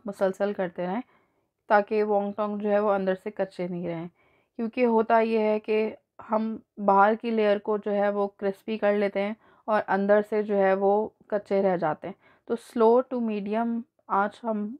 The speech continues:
रखेंगे। तीन से चार मिनट इसका कुकिंग प्रोसेस है, इसके बाद ये तैयार हो जाएंगे। अच्छे से इसको सर्व कीजिए केचप के साथ। केचप के साथ बहुत मज़े के लगते हैं, इसके साथ ज़रूर ट्राई कीजिएगा।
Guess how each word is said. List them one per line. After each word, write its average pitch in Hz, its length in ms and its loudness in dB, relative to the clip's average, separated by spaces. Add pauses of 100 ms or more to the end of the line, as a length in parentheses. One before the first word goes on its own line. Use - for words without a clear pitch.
रखेंगे। 175 600 -4 (720)
तीन 277 240 4
से 311 160 0
चार 247 260 6
मिनट 254 280 -2
इसका 254 260 -6
कुकिंग 226 360 -8
प्रोसेस 214 440 -4
है, 214 180 0 (680)
इसके 214 280 -2
बाद 208 220 4
ये 214 100 0
तैयार 190 340 2
हो 190 80 2
जाएंगे। 190 400 -4 (460)
अच्छे 208 300 -2
से 214 140 0
इसको 208 240 -4
सर्व 196 400 2
कीजिए 196 480 2 (120)
केचप 196 440 -4
के 196 60 -2
साथ। 180 360 -2 (800)
केचप 220 320 2
के 262 80 -2
साथ 240 180 2
बहुत 220 280 0
मज़े 214 260 -2
के 226 120 -6
लगते 214 300 -4
हैं, 202 140 -8 (460)
इसके 220 240 -8
साथ 208 200 0
ज़रूर 190 300 0
ट्राई 180 260 -4
कीजिएगा। 180 460 -8